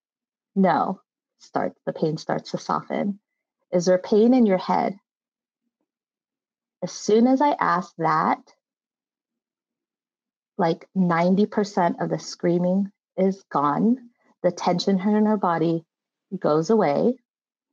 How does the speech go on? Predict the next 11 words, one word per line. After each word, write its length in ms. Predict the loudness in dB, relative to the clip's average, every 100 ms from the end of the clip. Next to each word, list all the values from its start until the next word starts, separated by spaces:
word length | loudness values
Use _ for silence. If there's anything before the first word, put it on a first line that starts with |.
| _ _ _ _ _ -4
It's 200 | -4 -2
that 200 | -4 -2
reminder, 760 | 0 0 2 2 2 0 -4 -8 _ _ _ _ -2
"Oh, 460 | 0 0 -4 -8 -14 _ _ _ _ _ _ _ _ _
there's 180 | -2 -2
a 60 |
panic 460 | -2 -2 -2 0 -2
voice 340 | -2 -2 -4 -4
in 100 | -4
my 120 | -4
head 520 | -4 -2 -2 -2 -6